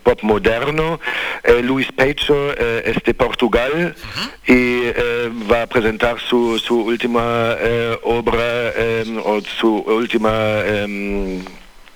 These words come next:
Speaker 1: eh, su último disco, y el A K A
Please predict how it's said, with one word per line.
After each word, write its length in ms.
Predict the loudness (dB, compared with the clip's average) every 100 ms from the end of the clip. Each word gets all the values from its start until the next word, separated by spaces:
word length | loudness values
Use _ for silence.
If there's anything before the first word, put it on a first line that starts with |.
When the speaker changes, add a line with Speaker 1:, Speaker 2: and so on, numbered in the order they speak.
| 2
Speaker 1:
eh, 280 | 4 4 2
su 120 | 0 0
último 260 | 0 0
disco, 440 | 0 -2 2 0 0 -4 -6 -6
y 120 | 2 2
el 260 | 4 -2 0
A 160 | -2 2
K 240 | 0 0
A 220 | 0 -2